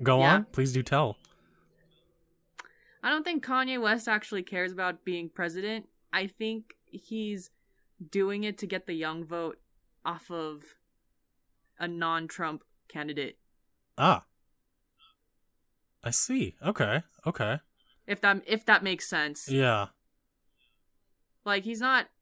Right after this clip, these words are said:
Speaker 2: actually serious. He's just doing it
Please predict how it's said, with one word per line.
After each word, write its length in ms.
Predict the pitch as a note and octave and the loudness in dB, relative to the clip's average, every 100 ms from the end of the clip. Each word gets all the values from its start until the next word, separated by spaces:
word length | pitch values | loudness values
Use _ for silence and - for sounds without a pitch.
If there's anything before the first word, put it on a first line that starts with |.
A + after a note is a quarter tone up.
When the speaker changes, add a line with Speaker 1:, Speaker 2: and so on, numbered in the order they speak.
| _ _ | _ _
Speaker 2:
actually 640 | F#3 G#3 - G#3+ G3 E3 - | 2 2 -2 -6 -4 -4 -6
serious. 960 | - - G#3+ F#3 F3 D#3 D3 D#3 - - _ _ _ _ _ _ _ _ | -12 -6 -2 0 0 0 -2 -4 -8 -14 _ _ _ _ _ _ _ _
He's 220 | G#3 G3 | -6 -4
just 280 | G3+ G3 E3+ | -6 -10 -8
doing 380 | F#3 F#3 F#3 F3+ | -4 -2 -4 -6
it 180 | F3 | -8